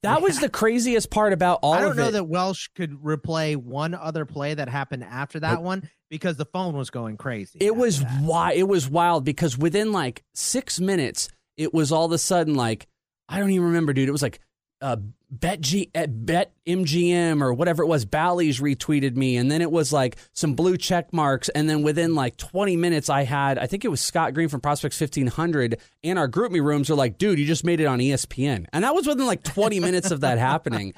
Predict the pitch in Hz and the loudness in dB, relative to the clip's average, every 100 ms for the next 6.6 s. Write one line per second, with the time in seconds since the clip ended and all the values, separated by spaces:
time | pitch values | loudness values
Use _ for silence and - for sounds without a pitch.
0 | 165 _ 147 156 143 - 220 151 98 95 | -12 _ -2 0 0 0 0 0 -2 -6
1 | 98 131 156 127 107 113 113 104 - 123 | 0 2 2 2 2 0 0 -2 -4 -2
2 | 104 98 104 98 - 117 110 110 - _ | -2 -2 -4 -6 -2 0 0 -2 -8 _
3 | _ _ 98 98 92 90 92 - - 156 | _ _ -6 -4 -4 -4 -4 -4 -2 0
4 | 151 - - 143 - 196 135 104 101 - | 0 -2 -4 -2 -2 -2 -2 -2 -4 -2
5 | 135 101 95 127 226 262 - - 139 - | -2 -2 -2 -2 0 -2 -4 -2 -4 -4
6 | 101 90 90 80 80 | -6 -8 -10 -14 -18